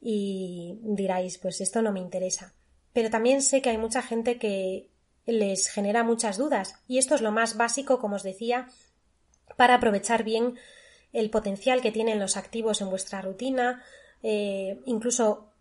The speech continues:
algo tan simple como una crema hidratante, si no la aplicamos bien y en el momento correcto de la rutina, pues puede ser un desastre.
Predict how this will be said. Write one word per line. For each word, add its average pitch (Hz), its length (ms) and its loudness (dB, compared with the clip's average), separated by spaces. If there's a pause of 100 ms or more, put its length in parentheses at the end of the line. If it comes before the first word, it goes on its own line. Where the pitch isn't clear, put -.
(140)
algo 254 260 6
tan 254 160 4
simple 247 320 0
como 208 160 -2
una 233 120 0
crema 240 360 0
hidratante, 262 960 0 (320)
si - 180 -4
no 208 120 4
la 247 80 6
aplicamos 247 500 2
bien 262 440 2
y 247 120 0
en 220 80 4
el 196 80 0
momento 214 400 4
correcto 254 400 2
de 240 120 4
la 240 120 6
rutina, 262 500 0 (360)
pues 208 160 -2
puede 240 220 6
ser 269 200 6
un 196 140 2
desastre. 185 720 -4